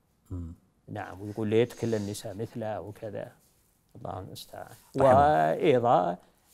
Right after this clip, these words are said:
Speaker 2: آه، الملك سعود رحمه الله أخذ ابنتها.
Speaker 1: أي، الملك سعود تزوج ابنة
Speaker 2: تزوج
Speaker 1: موضي
Speaker 2: بنتها،
Speaker 1: البسام.
Speaker 2: نعم.
Speaker 1: طيب.
Speaker 2: بنت، آه، نعم، بنت بنته.
Speaker 1: أي.
Speaker 2: بنت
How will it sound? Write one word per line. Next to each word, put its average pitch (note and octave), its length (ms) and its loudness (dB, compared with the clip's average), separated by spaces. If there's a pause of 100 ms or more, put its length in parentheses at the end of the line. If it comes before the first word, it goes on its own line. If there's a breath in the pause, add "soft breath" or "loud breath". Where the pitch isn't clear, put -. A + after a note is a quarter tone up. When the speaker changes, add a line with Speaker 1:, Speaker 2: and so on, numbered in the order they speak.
(120)
Speaker 2:
آه، A2 840 -4
الملك G#2+ 420 -4
سعود G#2 300 -8
رحمه G#2+ 340 -8
الله B2+ 320 0
أخذ D3+ 200 0 (640 soft breath)
ابنتها. - 560 -6 (1200)
Speaker 1:
أي، F2+ 220 -4 (220)
الملك G#2+ 180 2
سعود A#2+ 220 0
تزوج C3 440 6
ابنة A#2+ 300 2
Speaker 2:
تزوج A2 240 2
Speaker 1:
موضي F#2+ 120 6
Speaker 2:
بنتها، F#2+ 140 2
Speaker 1:
البسام. E2 360 -2
Speaker 2:
نعم. - 160 -8 (1500)
Speaker 1:
طيب. - 100 0
Speaker 2:
بنت، C3+ 200 0
آه، A2 280 -2
نعم، A#2+ 440 -6
بنت A2 460 -4
بنته. E3+ 280 4 (760)
Speaker 1:
أي. - 120 -14 (160)
Speaker 2:
بنت - 80 -14